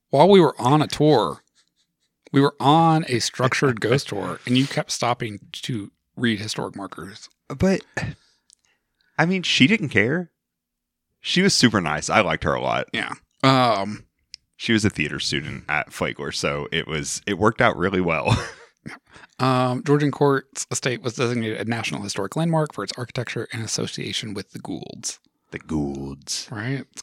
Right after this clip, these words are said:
Speaker 2: I'm,
Speaker 1: kinda
Speaker 2: every time you say it, I'm just like, "Gould." <laughs>
Speaker 1: Um, the Sisters of Mercy founded, um,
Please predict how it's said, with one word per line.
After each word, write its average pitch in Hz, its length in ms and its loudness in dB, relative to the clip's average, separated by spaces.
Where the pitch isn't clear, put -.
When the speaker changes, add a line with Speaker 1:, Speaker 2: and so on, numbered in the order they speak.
Speaker 2:
I'm, 104 80 -10
Speaker 1:
kinda 87 140 -8
Speaker 2:
every 92 200 4
time 120 140 -4
you 90 80 -4
say 71 200 0
it, 69 80 0
I'm 95 180 -6
just - 180 -6
like, 76 180 -6
"Gould." 69 680 -8
<laughs> - 400 -14
Speaker 1:
Um, 139 240 0
the 123 80 -4
Sisters 131 340 -2
of 113 80 -6
Mercy 110 280 -6
founded, 151 460 0
um, 104 540 -8